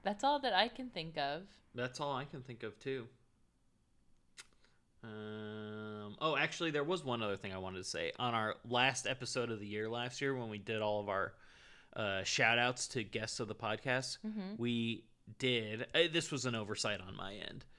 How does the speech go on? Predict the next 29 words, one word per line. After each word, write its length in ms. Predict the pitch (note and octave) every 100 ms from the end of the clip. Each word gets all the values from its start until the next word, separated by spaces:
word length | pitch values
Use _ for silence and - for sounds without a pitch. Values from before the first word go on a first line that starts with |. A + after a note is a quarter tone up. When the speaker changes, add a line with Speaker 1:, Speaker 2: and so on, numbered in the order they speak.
| - -
Speaker 2:
We 540 | A2+ A#2 A2+ A2 A2 -
forgot 340 | C3 A#2 A2+
to 60 | A#2
shout 340 | - A#2 A2+
out 340 | G#2+ G#2 G#2+ - - - - _ -
the 80 | A#2+
Thanksgiving 680 | C3 A#2+ - - C3 B2 A2+
re-, 300 | A2+ A#2+ G#2+ G#2 -
results 460 | B2 A#2+ A#2+ C3 A#2+
episode. 560 | G2+ F#2+ - G2 G2 C3 - -
Speaker 1:
Oh, 440 | A#3 C4 G3 E3+ -
my 100 | G#3+
whole 200 | A3 B3
family. 680 | B3 C#4+ F4 D#4+ G#3 D#3 - C#3
Speaker 2:
Aunt 180 | B2+
Joanne, 600 | C3 B2+ A#2+ A#2+ A#2 A#2 A#2 - - -
Sam, 320 | - C3 A#2
Speaker 1:
Sam, 300 | F3+ F3 E3+ A#2
Speaker 2:
Alec, 20 | D#3+
Speaker 1:
Alec, 400 | D#3+ D#3+ D#3+ D#3+
Speaker 2:
Maria, 380 | A2+ G#2+ G#2+ G#2
Speaker 1:
Maria. 400 | D3+ C#3+ C#3+ D3+ -
Speaker 2:
and 400 | A2 G2+ F#2+ F#2 - - _ _ _
Speaker 1:
My 120 | E3 D3
brother. 240 | C#3+ C#3
Speaker 2:
Big 200 | C#3 G2
Daddy 220 | - F#2 F#2
Mike. 360 | F#2 C3 - -
Speaker 1:
Yeah. 300 | D#3+ D3 A#2